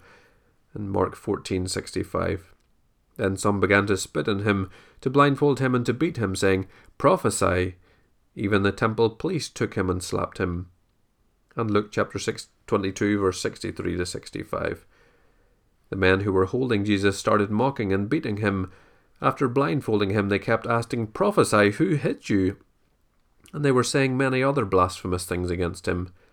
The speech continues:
In Matthew chapter twenty-six, verse fifty-eight, and then sixty-nine to seventy-five. Meanwhile, Peter was following him at a distance, right to the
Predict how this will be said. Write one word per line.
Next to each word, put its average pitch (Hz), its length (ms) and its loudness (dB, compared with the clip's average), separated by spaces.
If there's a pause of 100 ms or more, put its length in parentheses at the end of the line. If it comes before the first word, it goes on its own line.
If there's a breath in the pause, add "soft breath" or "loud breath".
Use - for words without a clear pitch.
(960)
In 113 100 -8
Matthew 92 360 -2
chapter 92 280 -4
twenty-six, 95 600 -4
verse 98 240 -2
fifty-eight, 107 600 -2 (360 soft breath)
and 95 140 -6
then 90 200 -2
sixty-nine 92 640 -4
to 90 60 -6
seventy-five. 87 880 -8 (920)
Meanwhile, 98 380 4
Peter 110 260 -2
was 104 160 2
following 123 400 -2
him 101 220 -2
at 101 80 0
a 104 100 0
distance, 110 600 -2 (340 soft breath)
right 156 240 -2
to 147 100 -8
the 131 160 0